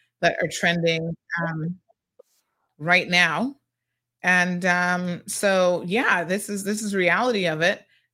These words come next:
And this is gonna be, you know, our ongoing reality. It's gonna have its peaks and valleys and, you know, and you have just got to be prepared, folks.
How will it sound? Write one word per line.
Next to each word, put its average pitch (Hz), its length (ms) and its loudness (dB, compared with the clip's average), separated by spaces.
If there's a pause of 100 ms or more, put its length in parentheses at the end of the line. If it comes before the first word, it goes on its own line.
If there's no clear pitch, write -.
And 185 160 2
this 208 160 0
is 196 100 -8
gonna 180 220 0
be, 170 220 -2
you 214 100 -6
know, 247 160 -2
our 180 320 2
ongoing 185 560 0 (120)
reality. 202 420 0
It's 151 140 -8
gonna 208 160 -2
have 240 320 0
its - 240 -6 (100)
peaks - 320 -8
and 170 260 -4
valleys 175 520 0
and, 151 420 -6
you 190 60 -6
know, 156 260 -6 (460)
and 202 180 4
you 220 160 4
have 214 220 2
just 208 420 -2
got 185 320 -2
to 185 140 -4
be 165 280 -4
prepared, 165 460 -2
folks. - 460 -10